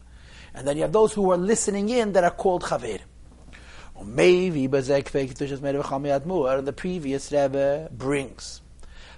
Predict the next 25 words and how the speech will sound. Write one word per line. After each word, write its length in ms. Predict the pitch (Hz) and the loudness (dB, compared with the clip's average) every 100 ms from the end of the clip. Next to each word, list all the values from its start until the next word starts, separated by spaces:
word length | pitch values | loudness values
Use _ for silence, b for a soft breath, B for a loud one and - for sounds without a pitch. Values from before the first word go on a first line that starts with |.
| - | -14
B'mamorei 840 | 156 - - 185 190 190 147 139 | -10 -2 8 10 10 6 4 0
ha'imshech 600 | 135 139 139 - 135 131 | 0 0 -2 -4 -4 -4
l'maimer 380 | 139 139 139 135 | -4 -2 -2 0
ha'istalkus, 920 | 135 143 - 175 180 175 143 139 139 | 0 0 4 6 4 2 0 0 -2
which 160 | 143 147 | -4 -6
is 100 | 127 | -4
the 100 | 139 | -4
Maimer, 400 | 143 139 131 - - - - b b | -2 -4 -4 -12 -20 -20 -20 b b
which 260 | - - - | -18 -14 -14
follows 600 | - - 185 202 160 135 | -14 4 8 8 6 2
directly 460 | 120 143 143 151 143 | 0 2 0 -2 -2
after 260 | 139 - | -2 -4
the 60 | 143 | -8
Maimer 280 | 139 139 139 | -6 -6 -4
of 120 | 135 | -4
Histalkus, 580 | 147 151 135 - 107 - | -4 -2 -2 -4 -12 -6
Yud 260 | 147 135 | -4 -2
Gimel 360 | 123 151 131 110 | -2 -2 -4 -10
Shvat, 360 | - - - - - B B B | -12 -12 -14 -16 -20 B B B
which 200 | 143 - | -8 -6
follows 380 | - 135 135 135 | -2 0 0 0
right 160 | 139 | 0
after 220 | 143 - 147 | 0 -2 -2
Yud 160 | 180 | -2
Shvat, 640 | 175 - 143 139 135 139 | -2 2 4 6 4 0